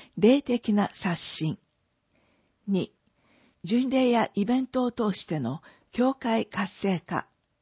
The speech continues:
三、社会問題や平和への願いを通しての社会への貢献です。八代には、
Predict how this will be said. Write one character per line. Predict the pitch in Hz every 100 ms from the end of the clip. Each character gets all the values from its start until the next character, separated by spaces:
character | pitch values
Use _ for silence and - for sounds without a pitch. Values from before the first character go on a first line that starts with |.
| _ _ _ _ _ _ _ _
三、 | - - 196 - - _ _ _ _ _ _ _
社 | - 240
会 | 277 285
問 | 269 269 233
題 | 196 160
や | 147
平 | - 196 262 254
和 | 247
へ | 240
の | 196
願 | 175 180 196 180
い |
を | 151
通 | 180 160
し | - -
て | 120
の | 107 - - -
社 | - - 277
会 | - 233 185
へ | 165
の | - 123
貢 | - 190 202
献 | - 160 117 - _ _ _ _
で | 156 -
す。 | - - - _ _ _ _ _ _ _ _ _ _ _ -
八 | 226 226 - 277
代 | 262
に | 240 226
は、 | 151 165